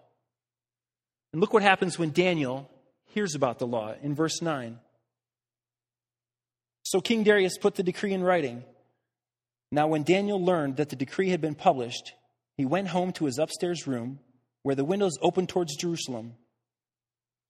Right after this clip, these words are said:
Three times a day he got down on his knees and prayed, giving thanks to his God,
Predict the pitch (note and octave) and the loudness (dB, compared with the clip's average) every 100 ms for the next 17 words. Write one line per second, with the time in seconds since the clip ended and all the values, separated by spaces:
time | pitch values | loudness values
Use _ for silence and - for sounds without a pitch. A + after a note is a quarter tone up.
0 | _ _ _ _ - G#3 A3 G3 F3+ F3+ | _ _ _ _ -4 0 2 0 2 4
1 | D#3+ D3+ D#3 D#3+ E3 E3 E3 C#3+ D3 C3 | 4 4 2 2 0 0 -4 -4 -4 -2
2 | C3+ - C#3 A#2 A#2 A#2+ _ _ _ _ | -4 0 0 0 -6 -14 _ _ _ _
3 | E3 D#3+ D3+ - E3+ F3 - F3+ F#3 D3+ | 0 0 -2 0 -2 -2 -6 -6 -4 -4
4 | F3+ D3+ D3 A2+ A#2 | -4 0 0 0 -4